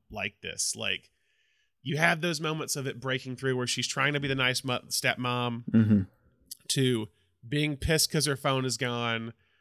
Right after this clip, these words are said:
Speaker 1: uh, or is, or is, or, or battery's dead and stuff's, her, her stuff is gone, her pills are gone, and she's laying, like, being pissed these kids starts to kinda come through. And then it's the shift when she becomes this, this, uh,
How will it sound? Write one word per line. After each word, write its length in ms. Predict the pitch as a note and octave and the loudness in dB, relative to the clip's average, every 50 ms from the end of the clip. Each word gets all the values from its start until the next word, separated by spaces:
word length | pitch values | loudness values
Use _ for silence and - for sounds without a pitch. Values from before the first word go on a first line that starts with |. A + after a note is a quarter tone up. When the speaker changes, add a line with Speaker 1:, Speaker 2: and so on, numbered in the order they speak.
| _ _ _ _ _ _ | _ _ _ _ _ _
Speaker 1:
uh, 380 | - A#2+ A#2+ A#2+ A#2 A2+ A2+ - - | -4 -2 0 0 2 0 0 0 -2
or 180 | A#2+ B2+ B2+ | -2 -2 -2
is, 100 | B2+ B2 | -2 -2
or 160 | - C3 C3 | -2 -2 -2
is, 100 | C3+ C3 - - | -2 -4 -6 -6
or, 240 | - C3 C3 B2+ - | -4 -2 -2 -2 -2
or 80 | - B2 | -4 -6
battery's 460 | A#2 A#2 A#2+ A#2+ B2 B2+ A#2+ B2 - | 0 2 2 4 4 2 0 -2 -2
dead 140 | - B2+ A#2 | 0 0 -2
and 120 | A2+ A#2 | 0 -2
stuff's, 320 | - - B2 B2 - - - - | -2 0 0 0 0 -2 -4 -4
her, 140 | B2 C3 A#2+ | -6 -6 -6
her 220 | B2+ C3+ C3 B2+ | -4 -2 -2 -2
stuff 280 | - - C#3 B2 - B2+ | -2 -2 -2 -2 -2 -4
is 100 | A#2 - | -4 -2
gone, 160 | C3 A#2 A2+ | -2 -2 -2
her 80 | A#2+ | -2
pills 280 | A2+ - B2+ A#2 A2+ A#2+ | -4 -4 -4 -4 -2 -4
are 60 | A2+ | -4
gone, 380 | G#2 A2+ A2 G#2+ G#2 G2+ G2 G#2+ - _ _ _ _ _ _ _ _ _ _ _ _ _ _ _ _ - - - | -4 -2 -2 -2 -4 -4 -6 -10 -14 _ _ _ _ _ _ _ _ _ _ _ _ _ _ _ _ -8 -2 0
and 180 | C3 B2+ B2 B2+ | 0 0 0 0
she's 300 | - C#3 C3 - - - - - _ _ _ _ | -2 -2 0 -2 -2 -4 -8 -16 _ _ _ _
laying, 400 | - B2 C3+ C3+ C3+ C3+ C3+ C3 | -6 -2 0 2 2 2 0 0
like, 240 | C3 B2 A#2 - - - A2+ A#2 - _ - - - _ _ - A2+ - _ _ _ _ _ _ _ _ B2+ | -2 -2 -2 -4 -8 -14 -20 -20 -20 _ -20 -20 -20 _ _ -20 -20 -20 _ _ _ _ _ _ _ _ -2
being 200 | A#2 D3 C3 B2+ | 0 0 0 0
pissed 240 | B2+ - D3 C3 - | -2 -4 -4 -4 -2
these 160 | C3 B2+ - | -2 -4 -4
kids 220 | - - C3 A#2 - | -2 -4 -4 -4 -2
starts 200 | - A#2 - - | -4 -4 -4 -6
to 40 | - | -8
kinda 200 | - C#3 A2+ A2+ | -6 -6 -6 -6
come 240 | - - A2+ G#2+ G2+ | -6 -8 -10 -10 -10
through. 340 | - B2 B2 A#2+ A#2 A2 G#2 - _ _ _ _ _ _ - | -12 -10 -8 -6 -8 -8 -10 -14 _ _ _ _ _ _ -6
And 220 | C3+ C#3 C3+ C3 | -6 -4 -2 -2
then 80 | C#3 D#3 | -2 -4
it's 160 | D#3+ - - | -4 -4 -4
the 100 | F3 D#3+ | -4 -2
shift 400 | - - - E3 F3+ E3+ - D3+ | 0 0 2 2 0 0 0 -4
when 120 | C#3+ C3+ | -6 -4
she 180 | C3 - C3+ C3+ | -4 -2 -4 -2
becomes 500 | B2+ C#3 C3 - D3 C#3 C3+ C#3 C3+ - | -4 -4 -6 -4 -4 -4 -4 -4 -6 -6
this, 260 | C#3 C3+ - - - | -4 -2 -2 -2 -2
this, 400 | - A#2+ B2 A#2+ - - - - - _ _ _ _ _ _ _ _ _ _ _ _ _ _ _ _ _ - | -4 -6 -6 -4 -4 -4 -4 -6 -10 _ _ _ _ _ _ _ _ _ _ _ _ _ _ _ _ _ -4
uh, 240 | C3 B2+ A#2+ A#2 | -2 0 0 0